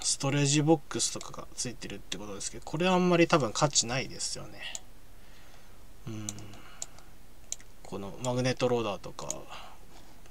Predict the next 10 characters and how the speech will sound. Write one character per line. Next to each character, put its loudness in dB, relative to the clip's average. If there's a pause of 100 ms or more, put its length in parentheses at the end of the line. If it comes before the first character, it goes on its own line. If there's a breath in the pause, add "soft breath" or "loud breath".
(640 loud breath)
は、 6
ま 4
あ、 2
無 4
視 8
し 10
て -4
お 0
い 0
て、 4